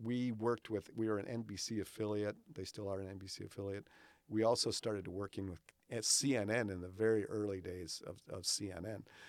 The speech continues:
So we would establish, um, satellite uplink positions and then start to book, uh, people for certain times, 'cause you had con-, stations from all over the country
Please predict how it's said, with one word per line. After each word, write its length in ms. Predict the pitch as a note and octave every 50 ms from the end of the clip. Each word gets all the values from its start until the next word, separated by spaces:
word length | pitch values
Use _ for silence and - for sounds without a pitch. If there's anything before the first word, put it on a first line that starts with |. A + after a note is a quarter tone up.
| - - -
So 200 | - - B2 A2+
we 160 | G#2+ A2 A2
would 160 | G#2+ G#2 G2
establish, 800 | G#2 - - - - B2 A#2 A#2 A#2+ A#2 - A2+ A2 G2+ - - - - -
um, 420 | A#2 G#2 G2+ G2 F#2 F#2 F#2 F#2+ - _ _ _ _ - - - - _ _ -
satellite 600 | - - - C3 B2 B2 B2+ B2 A#2+ A#2 G#2+ -
uplink 380 | - B2 - - B2 B2 C3 B2+
positions 800 | - A#2+ A2 G#2 A2 A#2+ - - C#3+ C3 A#2+ B2+ - - - - _ - - - - _ _ _
and 560 | A2+ A2+ A2 G#2+ G#2+ G#2+ G#2 G2+ G2+ G2 G2 F#2
then 240 | G#2+ G#2 G#2 G#2
start 380 | F#2 - - - A#2+ A2 G#2+ -
to 80 | - G2
book, 460 | F2+ F2+ E2+ G2 G#2+ A2+ - - - - _ _ - - _ _ _ _ _ _ _ _
uh, 220 | - A2 G#2 - G2 - - - _
people 480 | - - A2+ A2 - A2+ A2 G#2 A#2+ - -
for 180 | - - A2 F#2+
certain 400 | - - - A#2 A2 - G2+ G2
times, 320 | - A2 G#2+ A2 F#2+ -
'cause 160 | - A2 G2+
you 120 | G2+ G#2 G#2
had 160 | G#2 G2 -
con-, 260 | - - A#2 A2 G#2+
stations 480 | - - - C#3 B2+ B2+ - C3 A2+ -
from 160 | - G2 F#2+
all 280 | - - A#2+ A#2+ B2 A2
over 160 | G#2 G2+ G2
the 120 | F2+ F#2
country 500 | - - G#2+ G#2+ G#2 - - F#2 F#2 G#2+